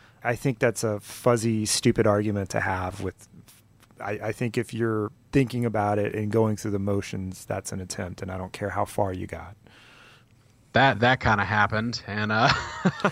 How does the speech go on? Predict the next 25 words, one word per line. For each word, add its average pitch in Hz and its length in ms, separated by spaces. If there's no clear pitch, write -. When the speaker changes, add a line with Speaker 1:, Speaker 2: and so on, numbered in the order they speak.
Speaker 1:
I, 147 280
I 190 40
got 208 120
a 185 60
couple 175 280
questions 113 560
about - 320
this, - 400
if - 120
you - 60
don't - 180
Speaker 2:
Sure. 185 240
Speaker 1:
mind. 98 300
Some 127 200
people 131 320
say 117 380
that, 107 640
uh, 107 640
suicide 113 720
is 101 220
a 101 180
selfish 110 680
act. - 440
Speaker 2:
I 104 180
think 104 460